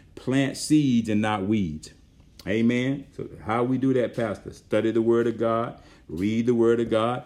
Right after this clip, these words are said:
hear the Word of God, know the Word of God, hide it in your heart that you don't sin, sin against God, that when the time comes to give an answer, like Jesus in the book of Luke, the fourth chapter, verses eighteen, when he told Satan,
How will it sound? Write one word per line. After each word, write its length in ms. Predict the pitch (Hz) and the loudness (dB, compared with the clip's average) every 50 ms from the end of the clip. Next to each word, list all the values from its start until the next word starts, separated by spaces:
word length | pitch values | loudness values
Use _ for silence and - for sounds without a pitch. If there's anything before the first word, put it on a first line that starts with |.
| - - - _ | -16 -20 -20 _
hear 320 | - - - 113 113 117 | -20 -10 0 4 4 4
the 140 | 113 113 113 | 4 4 4
Word 260 | 113 117 117 117 113 | 6 6 6 6 6
of 140 | 117 113 110 | 4 4 4
God, 380 | 113 113 117 117 120 117 104 | 2 2 2 2 0 -2 -4
know 360 | - 82 87 101 104 107 117 113 | -4 -2 0 0 2 4 4 4
the 120 | 120 120 | 4 2
Word 280 | 117 120 117 120 120 117 | 4 4 4 4 4 2
of 160 | 117 113 104 | 0 -2 -2
God, 360 | 113 113 113 120 123 120 - | -2 0 0 0 -2 -6 -8
hide 280 | - 107 107 110 117 117 | -6 -4 -2 -2 0 2
it 60 | 117 | 2
in 100 | 113 117 | 2 2
your 120 | 113 107 110 | 0 0 0
heart 200 | 113 113 101 104 | 0 0 0 -2
that 120 | 104 110 | -2 -2
you 60 | 110 104 | 0 0
don't 180 | 107 110 107 | 0 0 -2
sin, 340 | - - 110 113 107 110 104 | -2 0 0 0 0 -2 -6
sin 240 | - - 120 117 113 | -6 0 2 4 4
against 340 | 113 107 117 117 113 110 104 | 4 4 2 2 2 0 2
God, 400 | 107 107 104 107 107 113 117 - - - - - - - | 2 2 2 2 0 -4 -6 -8 -12 -18 -20 -18 -4 -2
that 160 | 95 98 101 | 0 2 2
when 160 | 101 104 107 | 2 2 0
the 80 | 101 95 | 0 -2
time 500 | 101 - 113 104 110 113 120 120 117 117 | -4 -6 -6 -4 -4 -2 -2 -4 -4 -4
comes 240 | - 123 117 117 117 | -2 -2 0 2 0
to 60 | 107 | 0
give 200 | 98 107 113 110 | 2 0 0 0
an 100 | 113 110 | 0 -2
answer, 340 | 104 107 113 113 113 - 110 | -2 -2 -4 -4 -2 -2 -2
like 240 | 98 98 104 101 95 | -2 0 0 -2 0
Jesus 300 | 85 104 113 110 104 98 | 0 0 0 2 0 0
in 100 | 107 107 | 2 2
the 60 | 107 95 | 0 2
book 260 | 92 110 104 - - | 2 0 0 2 0
of 180 | 101 90 - | -2 -2 0
Luke, 300 | - 95 110 113 117 - | 0 4 6 6 6 4
the 80 | - 92 | -2 -6
fourth 360 | - - 101 107 110 104 - | -4 0 2 2 2 2 0
chapter, 360 | - 113 104 104 101 - 117 | -2 -2 -2 -2 -2 -4 -6
verses 400 | 107 85 95 101 101 107 107 101 | -4 -2 -2 -2 -2 -2 -2 -2
eighteen, 640 | 104 107 110 104 107 - 110 110 107 110 117 131 131 - - - - - - | 0 -2 -2 -4 -6 -6 -6 -6 -4 -4 -6 -8 -10 -12 -20 -20 -20 -20 -8
when 160 | - 92 95 | -4 -2 0
he 140 | 101 101 101 | 0 0 -2
told 300 | 101 - 107 104 104 101 | -2 -2 -2 0 0 -2
Satan, 420 | 101 - 107 104 107 110 110 110 | -2 0 0 2 2 2 2 0